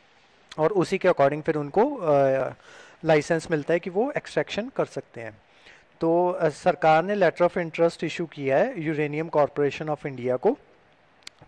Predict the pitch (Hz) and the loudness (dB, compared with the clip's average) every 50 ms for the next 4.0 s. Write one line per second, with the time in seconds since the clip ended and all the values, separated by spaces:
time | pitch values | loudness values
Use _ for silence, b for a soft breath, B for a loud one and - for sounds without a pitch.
0 | - - 151 143 143 147 147 147 147 139 - 151 - - 180 196 - - 185 - | -4 0 2 4 4 4 4 2 2 2 0 0 2 2 2 2 2 0 0 0
1 | - - 202 208 - - 147 139 135 147 143 - 143 143 135 - - 147 139 - | -2 -6 -8 -4 0 0 2 2 2 0 0 0 0 -2 -2 -2 -2 -4 -2 0
2 | - 175 175 - 151 139 131 127 131 143 156 185 - - 151 147 185 254 294 240 | -2 -2 -2 -2 -6 -6 -4 -6 -6 -8 -10 -10 -12 -8 -4 -2 -2 -2 -2 -2
3 | 160 143 127 127 127 120 117 _ - 123 120 120 113 - 127 117 117 123 120 | -4 -4 -2 -2 -2 -2 -4 _ -10 -12 -12 -12 -12 -12 -14 -14 -12 -12 -12